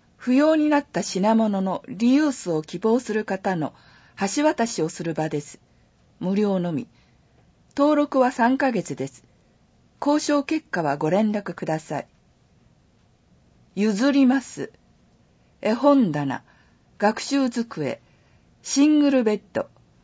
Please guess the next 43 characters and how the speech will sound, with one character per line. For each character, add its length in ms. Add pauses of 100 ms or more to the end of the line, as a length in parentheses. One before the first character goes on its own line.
(360)
折 160
り 40
た 140
た 160
み 100
式、 380 (720)
丸 300
椅 100
子、 320 (480)
折 180
り 60
た 100
た 160
み 100
式、 380 (720)
保 180
冷 240
米 320
び 160
つ、 320 (640)
レ 140
タ 280
ー 40
ケ 280
ー 20
ス、 300 (420)
パ 160
イ 80
プ 100
ハ 220
ン 100
ガ 360 (540)
ー、 80
衣 40
装 280
ケ 260
ー 40
ス、 300 (880)
空 240
気 120
清 300
浄 300
機、 260